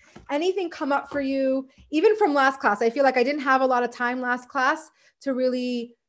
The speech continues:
delve into questions. So if something from last class was like, "Whoa, that was too fast and it was a lot of stuff and I'm overwhelmed by it,"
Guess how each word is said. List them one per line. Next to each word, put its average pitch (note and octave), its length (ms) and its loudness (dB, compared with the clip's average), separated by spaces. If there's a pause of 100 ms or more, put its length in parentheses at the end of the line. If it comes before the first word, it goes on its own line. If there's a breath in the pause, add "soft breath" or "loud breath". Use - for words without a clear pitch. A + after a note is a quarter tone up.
(140)
delve B3 240 4
into B3+ 220 -4
questions. D4 520 -4
So C#4 100 2
if B3 60 -2
something D4+ 400 -4
from D4+ 200 -4
last B3 280 -2
class A#3 340 0
was G3+ 140 -4
like, F3+ 180 -4
"Whoa, A#3+ 920 -4
that G#3+ 200 0
was G#3 340 -6 (220)
too D#4+ 160 -4
fast C4+ 400 0
and G#3 220 -6
it F#3 60 -8
was F#3 100 -8
a F3+ 60 -4
lot A#3+ 260 2
of - 60 -4
stuff B3 360 0
and F#3 300 -6
I'm F#3 420 -8
overwhelmed C#4 460 0
by A3 120 2
it," A3+ 200 2